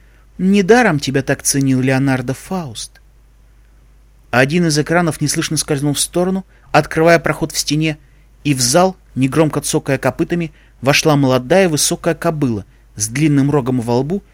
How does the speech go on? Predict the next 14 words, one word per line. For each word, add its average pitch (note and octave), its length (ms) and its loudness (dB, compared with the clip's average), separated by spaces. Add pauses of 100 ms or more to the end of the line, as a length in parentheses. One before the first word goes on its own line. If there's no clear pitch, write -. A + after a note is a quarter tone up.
(280)
и D#3+ 100 -2
парой E3+ 320 2
роскошных D3 540 -2
крыльев B2+ 320 -4
за B2 80 -6
спиной. B2 420 -4 (580)
Её D#3 280 2
кьюти-марка G#3+ 640 0
в C#3+ 60 2
виде E3 260 -4
полумесяца E3 760 0
слабо G3+ 340 0
светилась F3 440 -4
серебром. D3+ 520 -2